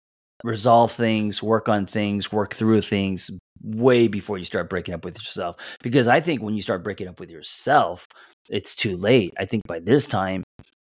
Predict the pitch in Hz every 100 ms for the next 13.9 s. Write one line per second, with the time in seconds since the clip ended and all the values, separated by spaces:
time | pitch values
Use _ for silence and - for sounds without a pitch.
0 | _ 98 90 87 82 - 113 120 113 113
1 | 104 92 101 80 104 104 104 95 92 92
2 | 101 98 101 92 92 101 95 98 - 95
3 | 90 - 95 92 - 90 95 90 - -
4 | - _ - 98 92 - - 135 123 -
5 | 117 101 - 92 92 85 - - - 80
6 | - _ - 95 113 113 131 113 - -
7 | 110 104 104 101 90 87 - - 80 -
8 | - - _ _ _ _ _ _ _ _
9 | _ _ _ _ _ _ - 123 120 123
10 | 117 139 131 135 117 104 120 127 113 -
11 | - - - _ _ _ _ _ _ _
12 | _ _ _ _ - _ _ - 110 117
13 | 127 110 110 113 113 110 98 -